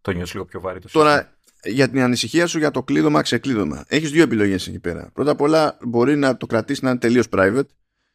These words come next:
Speaker 2: και σου δίνει ένα private key, το οποίο κάπου πρέπει να είναι αποθηκευμένο για να σιγουρεύεσαι εσύ, να σιγουρευτείς εσύ ότι δεν το χάσεις, δεν το έχασες και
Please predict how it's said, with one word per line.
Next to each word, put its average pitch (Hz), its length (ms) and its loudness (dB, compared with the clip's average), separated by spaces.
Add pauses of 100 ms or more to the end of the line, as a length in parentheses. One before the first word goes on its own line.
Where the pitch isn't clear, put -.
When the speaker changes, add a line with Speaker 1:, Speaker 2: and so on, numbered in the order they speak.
(300)
Speaker 2:
και - 100 -8
σου 120 160 -2
δίνει 131 220 0
ένα 101 420 0
private 110 360 2
key, 143 200 0 (280)
το - 80 -2
οποίο 160 180 2
κάπου 151 220 2
πρέπει 151 220 -2
να 147 80 0
είναι 151 80 0
αποθηκευμένο 135 680 0
για 95 240 -4
να 135 260 0 (380)
σιγουρεύεσαι 139 720 2
εσύ, 123 220 -8
να 123 80 0
σιγουρευτείς 120 360 0
εσύ 131 140 -2
ότι 131 160 0
δεν 139 100 0
το 131 80 2
χάσεις, 147 480 0
δεν 127 180 -4
το 127 100 4
έχασες 143 300 2
και 135 180 0